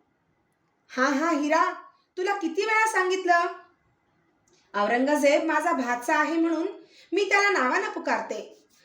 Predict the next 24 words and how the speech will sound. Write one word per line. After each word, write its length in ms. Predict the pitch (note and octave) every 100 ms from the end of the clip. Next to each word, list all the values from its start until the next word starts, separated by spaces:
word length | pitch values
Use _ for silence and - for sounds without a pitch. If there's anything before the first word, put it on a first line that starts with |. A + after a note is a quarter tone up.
| _
पण 120 | B3+ A#3
बदतमीज, 680 | A3 - C4+ D4+ G#4 G4 - - _ _ -
तुझ्या 220 | C4 C4+ C#4
तोंडी 400 | C#4+ C#4+ D4+ F4+
तो 120 | D4+ D#4+
शब्द 260 | E4 C4 F#4+
शोभत 420 | C4+ G#3+ E4+ -
नाही." 320 | C4 A3 G#3 - _ _ _ _ _ _ _ -
"माफ 360 | A3 C#4 D#4+ C4+
करा 140 | A#3+
बेगम 320 | A#3 A3 A3
साहिबा, 640 | A3 G#3+ A3+ A#3 D#4+ G4+ - _ _ _ G#3+
गलती 380 | A#3 A#3 - F#4+
झाली." 320 | C#4+ A3+ G3+ - - _ _ _ _ _ _ _ _ _
हिरा 440 | - D4 D#4+ D#4 G4 - - _ A3
जमिनीकडे 580 | C4+ E4 G4 F#4+ F#4
नजर 320 | F4+ C#4+ E4 E4+
वळवून 300 | E4 F#4 F#4+
म्हणाली, 560 | C#4+ A#3+ G#3+ F#3+ - _ _ _ _ _ _ _ _ _ _ -
"शहजादे 680 | - A#3+ A3+ A#3+ C#4+ C#4 C#4
लवकरच 500 | B3 B3+ G4 G#4 -
इथं 240 | E4 F4+
येणार 320 | D#4+ A3+ D#4
आहेत." 280 | D#4 G3+ G#3